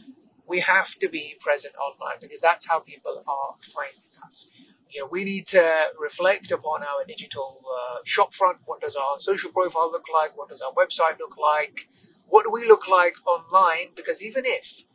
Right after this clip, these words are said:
somebody is referred to us, they're probably still gonna check us out online. And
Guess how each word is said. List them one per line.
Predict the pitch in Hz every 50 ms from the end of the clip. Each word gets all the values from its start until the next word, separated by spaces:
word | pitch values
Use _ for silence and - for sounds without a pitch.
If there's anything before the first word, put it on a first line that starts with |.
| _ _ _ - - _ _ _ _ -
somebody | - - 190 180 180 190 190 196 185 180
is | 175 170 160 160
referred | 156 - - 190 202 226 440 -
to | - -
us, | - - - - - - - - _ _ _ _ _ _ _ _ _ -
they're | 185 190 185 _ _ -
probably | - - 208 220 220 214 220 214
still | 190 - - 196 190
gonna | 185 180 165 156 147
check | - - 170 160 -
us | 156 - -
out | 151 143 139
online. | - 156 147 139 139 139 131 127 120 120 - 143 135 131 - - - 160 151 147 147 143
And | 139 -